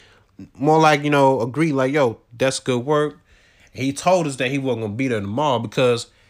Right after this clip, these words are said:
he has more experience than me and, um, best, basically Lawrence. But Lawrence been doing, I mean, Lawrence was, what, fifty-eight years old? He told me he was fifty-eight. And, you know, he had more experience, but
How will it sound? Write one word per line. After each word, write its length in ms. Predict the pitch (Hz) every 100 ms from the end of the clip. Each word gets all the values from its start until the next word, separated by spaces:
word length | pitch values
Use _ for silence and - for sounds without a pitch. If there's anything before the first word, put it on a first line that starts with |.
| _ _ _ _ _ _ -
he 160 | 226
has 280 | 240 170 139
more 220 | 131 120
experience 720 | 95 - - 180 160 117 107 -
than 440 | 117 107 101 101
me 600 | 98 117 123 120 117 107 _
and, 240 | 104 101 98
um, 680 | 95 90 85 87 90 98 _ _ _ _ _ _
best, 520 | - 101 165 185 - -
basically 320 | 170 - 101
Lawrence. 320 | 107 151 143
But 80 | 120
Lawrence 300 | 185 330 -
been 180 | 107 98
doing, 200 | 117 151
I 60 |
mean, 140 | 262 165
Lawrence 260 | 220 -
was, 140 | 113 104
what, 180 | 98
fifty-eight 460 | - - 147 151 147
years 200 | 147 143
old? 300 | 165 170 160
He 60 | 165
told 160 | 175
me 80 | 156
he 40 |
was 100 | 107
fifty-eight. 580 | - 143 - 127 107 - _ _ _ _ _ _ _ _ _ _ _ _ _ _ _ - - - - - - _ _ _ -
And, 340 | 117 117 113
you 60 | 120
know, 160 | 117 120
he 100 | 139
had 240 | 127 113
more 200 | 117 104
experience, 580 | 104 - 139 135 117 104
but 320 | 107 104 95